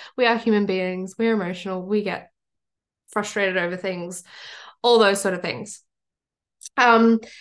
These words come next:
and in saying that, I'm not saying just, like, copy and paste. Use it as a template, add your own stuff in. When you're sending out responses to customers,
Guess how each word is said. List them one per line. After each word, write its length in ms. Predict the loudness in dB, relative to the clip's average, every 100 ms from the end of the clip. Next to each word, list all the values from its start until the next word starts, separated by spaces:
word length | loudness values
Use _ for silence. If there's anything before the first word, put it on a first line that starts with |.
| -16 0
and 140 | 4
in 120 | 4
saying 340 | 4 0 0 0
that, 300 | 4 2 2
I'm 220 | -2 2
not 240 | 2 2 0
saying 260 | 0 2 2
just, 140 | 2
like, 240 | 0 -2 -10
copy 220 | -6 -4
and 140 | -4
paste. 580 | -8 -12 -14 -18 -20 -20 -20 -20 -20 _
Use 260 | -2 0
it 160 | 2 0
as 260 | 2 0 -2 -8
a 40 |
template, 500 | -8 -8 -6 -6 -8 -10 _ _ _ 2
add 300 | 4 4 2
your 180 | 2
own 140 | 2 -2
stuff 360 | -6 -10 -8
in. 280 | -6 -6 -8 -12 -20 _ _
When 220 | 0 2
you're 120 | 4 2
sending 300 | 0 0 0
out 140 | -2
responses 520 | -6 -6 -8 -8 -10
to 120 | -10 -10
customers, 560 | -10 -8 -8 -8 -10